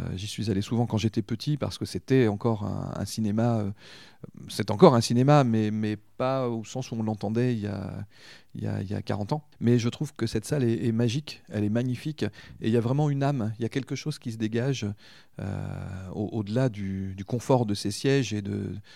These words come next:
de, de son aspect, euh, très, très, euh, très vintage, plus au-delà de, de vintage. Mais, euh, voilà, il y a vraiment quelque chose qui se dégage de cette salle, donc je, je la trouve magnifique.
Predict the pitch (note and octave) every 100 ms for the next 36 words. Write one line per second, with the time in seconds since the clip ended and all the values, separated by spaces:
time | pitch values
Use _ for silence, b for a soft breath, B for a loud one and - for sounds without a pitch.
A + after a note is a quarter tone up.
0 | B B B G2 G2 G#2+ G2+ G#2 G2+ -
1 | A2 A2 - - A#2+ A#2+ G#2+ G2+ G2 F#2+
2 | G2 G2+ G2+ G2+ - - G#2+ G2+ G2 F#2+
3 | - G#2 G2+ G2+ A#2 A2 F#2+ - - B2+
4 | B2+ C3+ A2+ B2 G#2+ G2 G#2 G2+ G#2 A#2
5 | A#2 G#2 - G#2+ G#2 G#2+ G2+ G#2+ B B
6 | - A2 G2+ A#2 C#3 D3+ D3+ C#3+ - D3
7 | - A2 G#2+ A2+ A2+ A2 G#2 - E3 A#2+
8 | A2 G#2 G2 G2+ A2 - A#2+ A2 G2+ G#2
9 | -